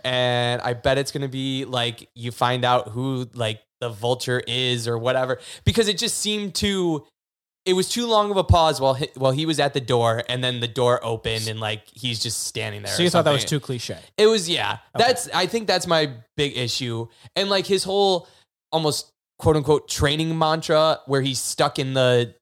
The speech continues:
Speaker 1: vault in Washington or whatever, and he's going through his suit. He's like, "Oh, I have this. Oh, I have this." I was like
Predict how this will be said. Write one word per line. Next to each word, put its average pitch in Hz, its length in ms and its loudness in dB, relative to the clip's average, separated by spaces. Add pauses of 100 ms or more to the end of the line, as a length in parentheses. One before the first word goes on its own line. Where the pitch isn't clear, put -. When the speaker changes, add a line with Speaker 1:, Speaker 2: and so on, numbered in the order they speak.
(200)
Speaker 1:
vault 123 540 2
in 120 220 -4
Washington 123 520 0
or 139 60 0
whatever, 143 440 4
and 131 140 -2
he's 120 140 -4
going 131 280 0
through 131 180 -4
his 123 100 -4
suit. 139 260 -6
He's 147 120 -10
like, 160 180 -4
"Oh, 214 140 0
I 143 60 2
have 143 180 -6
this. 156 260 -4
Oh, 175 120 0
I 160 40 2
have 147 100 -2
this." 170 220 -8
I 156 80 2
was 160 100 0
like 165 220 -2